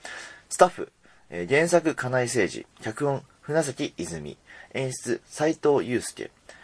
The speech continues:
で、あとはプロデューサー、如月、如月隼人。もう俺家業言えないんだよ。自分の名前嫌い。<laughs> はい。で、えー、キャスト、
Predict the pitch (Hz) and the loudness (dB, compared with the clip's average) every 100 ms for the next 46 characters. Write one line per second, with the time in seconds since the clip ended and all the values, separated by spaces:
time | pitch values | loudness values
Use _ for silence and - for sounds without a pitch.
0 | - - _ - 98 87 71 64 60 50 | -20 -20 _ -8 -4 -4 -6 -8 -8 -10
1 | - - 170 170 82 - 123 117 110 101 | -12 0 4 6 4 2 4 6 6 4
2 | 95 85 _ - - - 107 101 95 - | 2 2 _ -20 -8 -6 0 2 0 -4
3 | _ - - 160 151 135 - - 131 113 | _ -4 6 8 6 0 -10 0 2 2
4 | - - - - - - - 107 98 104 | -2 -12 -20 -20 -10 -8 -6 0 2 2
5 | 101 202 220 143 131 214 262 147 127 110 | 4 2 6 8 6 4 0 0 2 0
6 | 120 156 214 214 208 185 - 185 208 - | -2 -4 0 2 0 -2 2 8 6 4
7 | _ _ - - - - - - - - | _ _ -20 -12 -4 -4 -4 -10 -2 4
8 | 196 175 - _ _ - 175 - - - | 4 2 -4 _ _ -2 -2 -4 -8 4
9 | 170 143 - _ _ _ - 160 - - | 8 8 6 _ _ _ -4 -4 -4 0
10 | 113 107 - 165 - 220 214 - | 4 6 4 2 8 10 10 6